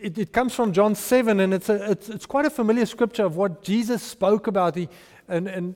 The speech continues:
let's just read it together. It says, "On the last and greatest day of the festival, Jesus stood up and said in a loud voice." Now let's pause there. Do you know that the festival, have you ever been to a festival? It's quite loud. There's a lot of people, they're running over, there's stalls all over. It's a market,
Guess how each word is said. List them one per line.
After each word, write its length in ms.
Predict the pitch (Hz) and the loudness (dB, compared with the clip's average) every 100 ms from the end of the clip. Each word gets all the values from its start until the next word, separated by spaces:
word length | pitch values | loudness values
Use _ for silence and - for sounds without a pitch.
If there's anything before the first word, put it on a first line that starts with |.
| 185 | -2
let's 160 | 208 | -2
just 160 | 247 185 | -2 0
read 140 | 208 | 0
it 80 | 208 | 0
together. 240 | 190 208 190 | 2 4 4
It 100 | 185 | 2
says, 160 | 208 | -6
"On 180 | 190 240 | -4 -2
the 80 | 233 | 4
last 300 | 214 220 220 | 6 4 2
and 100 | 185 | 0
greatest 320 | 202 214 175 | 2 2 2
day 140 | 196 | 2
of 80 | 196 | 2
the 80 | 170 | -2
festival, 600 | - 240 240 - 175 165 | -4 -2 -2 -4 -2 -2
Jesus 460 | 143 196 247 233 208 | 0 2 2 0 -6
stood 340 | - - 262 | -6 0 4
up 380 | 170 180 - - - - - - | 4 2 -6 -20 -20 -20 -20 -8
and 120 | 208 196 | -4 -4
said 280 | - 254 | 0 0
in 100 | 226 | 2
a 60 | 214 | 6
loud 260 | 202 220 180 | 6 6 4
voice." 240 | 208 196 | 4 4
Now 80 | 196 | 2
let's 260 | 240 - | 0 -2
pause 360 | - 240 240 180 | 0 4 4 6
there. 240 | 190 185 - - - _ | 4 4 -2 -20 -20 _
Do 360 | 240 240 175 214 | -8 -6 -2 2
you 80 | |
know 160 | 226 294 | 2 2
that 160 | 277 226 | 0 -2
the 80 | |
festival, 420 | - 262 226 214 202 | -2 -2 -2 0 0
have 140 | 185 | 0
you 100 | 262 | -4
ever 140 | 262 | -2
been 180 | 226 233 | -2 -2
to 120 | 220 | -2
a 20 | 196 | -4
festival? 500 | 196 175 - 120 - _ _ _ _ | -4 -6 -8 -12 -12 _ _ _ _
It's 160 | - - | -12 -10
quite 260 | - 269 202 | -2 -2 0
loud. 460 | 165 180 175 123 - - _ _ _ _ _ 170 | 0 2 2 0 -14 -20 _ _ _ _ _ -6
There's 140 | 190 | -2
a 60 | 196 | 2
lot 160 | 233 | 2
of 120 | 254 - | 2 0
people, 360 | 240 233 226 | -4 -2 0
they're 160 | 190 175 | 2 2
running 260 | 214 233 | 2 0
over, 220 | 226 208 202 | 0 0 2
there's 200 | 180 - | 2 0
stalls 480 | - 233 233 220 214 | -6 -2 -2 -2 -2
all 200 | 220 226 | 0 2
over. 420 | 208 202 214 202 - - - | 0 2 0 0 -10 -20 -10
It's 160 | 175 | -4
a 60 | 196 | 0
market, 520 | 170 214 214 233 175 | 2 2 2 -2 -8